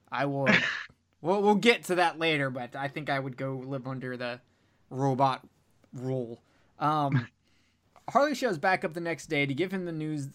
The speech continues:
Speaker 1: of countries not coming to the meeting. Russia wants it in Moscow, while others want it in Washington. Klaatu wants to leave, but the military people say no. He smiles as the door is locked.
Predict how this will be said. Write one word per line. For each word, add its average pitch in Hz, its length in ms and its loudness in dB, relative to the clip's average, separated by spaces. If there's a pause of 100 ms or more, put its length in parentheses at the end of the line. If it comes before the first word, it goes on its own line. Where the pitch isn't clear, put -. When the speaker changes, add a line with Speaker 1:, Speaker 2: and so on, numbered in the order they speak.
(140)
Speaker 1:
of 135 240 -2
countries 165 400 -4
not 139 380 -2
coming 156 240 -2
to 151 100 -8
the 131 80 -4
meeting. 123 380 -6 (380)
Russia 175 280 4
wants 151 280 -2
it 135 80 -2
in 127 100 -4
Moscow, 240 760 2
while 180 200 6
others 160 240 0
want 147 240 -4
it 143 100 -6
in 127 140 -8
Washington. 120 560 -6 (800)
Klaatu 262 320 2
wants 240 240 0
to 180 100 -6
leave, 160 240 0
but 156 80 -2
the 151 80 -8
military 185 440 -4
people 165 260 -8
say 139 240 -2
no. 123 380 -6
He 139 120 -6
smiles 190 540 -2
as 143 140 -2
the 131 100 -4
door 135 320 -4
is 135 180 -8
locked. 127 520 -10